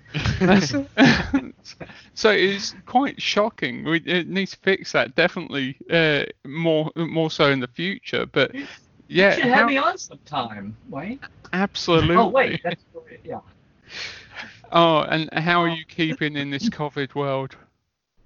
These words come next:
Speaker 2: I'm, I'm keeping in my, I'm keeping here in Trekland H Q. No, I, I get out to the store. I do our shopping, so every three or four days I run. It's, like, two, three blocks away, and I
Speaker 1: Mm-hmm.
Speaker 2: run down and grab food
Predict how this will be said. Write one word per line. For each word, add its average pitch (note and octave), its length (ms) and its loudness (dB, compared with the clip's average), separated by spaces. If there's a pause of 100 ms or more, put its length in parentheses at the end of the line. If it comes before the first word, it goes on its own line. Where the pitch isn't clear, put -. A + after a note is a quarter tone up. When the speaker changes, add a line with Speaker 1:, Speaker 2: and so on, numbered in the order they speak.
(920)
Speaker 2:
I'm, B2 520 -6
I'm C3+ 480 -4
keeping E3+ 500 -4
in E3 280 -2
my, F3+ 480 0 (120)
I'm C#3+ 140 0
keeping G3 300 0
here G3 200 4
in F#3 60 0
Trekland G3 540 2
H G#3 200 -4
Q. A3 440 0 (100)
No, G3 100 4
I, G#3+ 280 4 (680)
I B3+ 160 2
get C4 180 4
out F#3+ 220 4
to F#3+ 80 -8
the E3 120 -4
store. E3 540 -2
I F3 80 4
do F3 180 -2
our D#3+ 120 0
shopping, E3+ 500 -2
so D#3+ 220 -4
every E3 380 -2
three D3+ 280 -10
or D3 40 -6
four C#3 160 -8
days B2+ 360 2
I B2 120 2
run. B2 340 -2
It's, - 160 -12
like, - 160 0
two, D3 140 -8
three C3+ 200 -12
blocks B2 340 0
away, A#2+ 480 2 (120)
and B2+ 160 -6
I A#2+ 80 -2
Speaker 1:
Mm-hmm. A#2 100 -2
Speaker 2:
run A#2 160 2
down A#2+ 320 0
and A#2+ 280 -6 (400)
grab A#2+ 300 -2
food D3+ 420 0